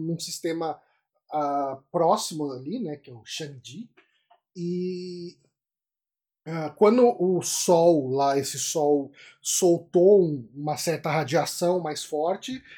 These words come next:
isso atraiu os Gorn que chegaram lá e destruíram, né, acabaram com a Star Diver, ele conseguiu fugir lá, ele usou os artifícios dele, né,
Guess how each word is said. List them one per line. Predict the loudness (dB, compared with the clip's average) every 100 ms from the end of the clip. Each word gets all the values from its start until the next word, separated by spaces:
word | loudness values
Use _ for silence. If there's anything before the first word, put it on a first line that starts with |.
| -12
isso | -4 0
atraiu | 2 4 4 4 0
os | 0
Gorn | 2 2 2
que | 0
chegaram | 2 6 6 6
lá | 6 4
e | -2 -18 -12
destruíram, | -6 -4 -2 -2 -2 0 2 2
né, | 0 -2 -4 -8 -12 -18 _ -16
acabaram | -8 -4 -2 0 0 0 -4 -10 _ _ _
com | -10 -8 -6
a | -8
Star | -8 -6 -4
Diver, | -4 -2 -2 -2 -2
ele | -4
conseguiu | -8 -8 -10 -8
fugir | -8 -8 -8 -8
lá, | -4 -2 -2 -4
ele | -10
usou | -12 -8 -2 -2 -4 _ _ -14
os | -12
artifícios | -10 -10 -8 -8 -6 -8 -8
dele, | -6 -6 -6
né, | -10